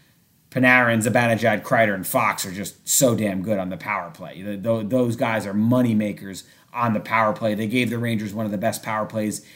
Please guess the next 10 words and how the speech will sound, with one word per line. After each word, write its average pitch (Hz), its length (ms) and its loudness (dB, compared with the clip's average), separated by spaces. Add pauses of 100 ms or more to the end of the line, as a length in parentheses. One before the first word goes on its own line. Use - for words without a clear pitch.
in 135 140 0
the 127 80 4
league 147 580 4
last 120 400 0
year, 113 400 -2 (220)
and 123 140 -6
it's - 100 -6
hard 117 320 4
to 117 80 -4
argue 101 600 -2